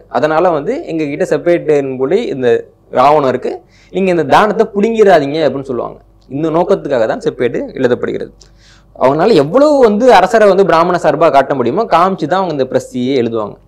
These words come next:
புரியுதா உங்களுக்கு? இப்போ வந்து உதாரணத்துக்கு சில பிரஸ்தியில பாத்தீங்கன்னா, அரசர் வந்து பௌத்த சமணத்துக்கு மாறி இருப்பாரு.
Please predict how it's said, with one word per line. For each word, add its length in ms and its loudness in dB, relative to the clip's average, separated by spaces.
புரியுதா 200 -2
உங்களுக்கு? 280 -4
இப்போ 200 -4
வந்து 160 -4
உதாரணத்துக்கு 460 0
சில 300 -2
பிரஸ்தியில 480 -4
பாத்தீங்கன்னா, 460 -6
அரசர் 360 2
வந்து 200 0
பௌத்த 320 2
சமணத்துக்கு 460 -2
மாறி 200 0
இருப்பாரு. 220 -8